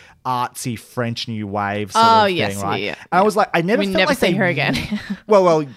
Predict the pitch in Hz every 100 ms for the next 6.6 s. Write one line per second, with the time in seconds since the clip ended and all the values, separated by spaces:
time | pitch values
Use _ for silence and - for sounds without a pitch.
0 | 127 123 117 95 110 170 156 131 113 117
1 | 110 107 104 107 151 - 147 127 - -
2 | - 135 190 175 170 156 180 185 202 185
3 | 160 123 - 147 135 - 120 104 98 -
4 | 117 113 104 101 104 101 95 95 104 104
5 | 98 98 95 95 92 95 107 147 165 190
6 | 170 - - 131 101